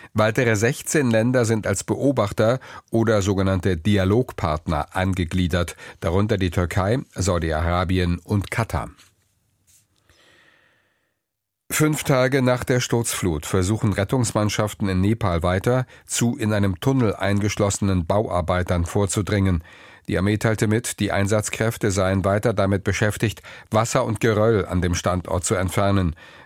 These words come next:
Dabei kämen auch Sprengstoff und zwei Bagger zum Einsatz. Mehr als hundert Arbeiter sollen dort festsitzen. Seit der Sturzflut vom Mittwoch werden in Nepal insgesamt etwa neunhundert Arbeiter vermisst,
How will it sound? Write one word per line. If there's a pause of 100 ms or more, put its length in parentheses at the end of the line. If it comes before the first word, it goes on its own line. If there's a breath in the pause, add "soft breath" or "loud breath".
Dabei
kämen
auch
Sprengstoff
und
zwei
Bagger
zum
Einsatz. (360 loud breath)
Mehr
als
hundert
Arbeiter
sollen
dort
festsitzen. (460 loud breath)
Seit
der
Sturzflut
vom
Mittwoch (320 loud breath)
werden
in
Nepal
insgesamt
etwa
neunhundert
Arbeiter
vermisst,